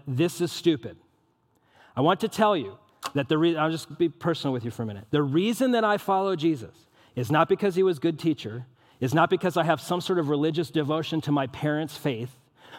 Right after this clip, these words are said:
the re-, or because I need a job. I wouldn't, probably wouldn't take this one, actually, if it weren't for what I'm about to say. In fact, I know that's a fact.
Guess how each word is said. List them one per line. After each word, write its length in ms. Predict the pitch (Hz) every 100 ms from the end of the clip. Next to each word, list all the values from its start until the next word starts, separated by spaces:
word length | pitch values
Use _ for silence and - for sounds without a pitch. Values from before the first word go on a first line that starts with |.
| -
the 100 | 147
re-, 200 | 165 185
or 180 | 160 160
because 280 | 165 165
I 100 | 156
need 160 | 160 156
a 40 |
job. 520 | 139 156 143 123 139 123 _ _ _ _ _ _ _ _ _ _ _ _ _ _ _ _ _ _ _ _ _ _ _ _ _ _ _ _
I 60 | -
wouldn't, 240 | 117 104 - _
probably 280 | 127 131 156
wouldn't 300 | 151 185 175
take 240 | 226 233
this 240 | 175 - 120
one, 180 | 92 90 -
actually, 460 | 113 107 135 156 175
if 160 | 131 131
it 100 | 127
weren't 240 | 147 151
for 120 | 160
what 120 | 147
I'm 120 | 147 143
about 240 | 139 139
to 60 | 131
say. 340 | - 139 95
In 80 | -
fact, 200 | 117 107
I 40 | 117
know 140 | 117
that's 160 | 107 107
a 60 |
fact. 340 | - 101 98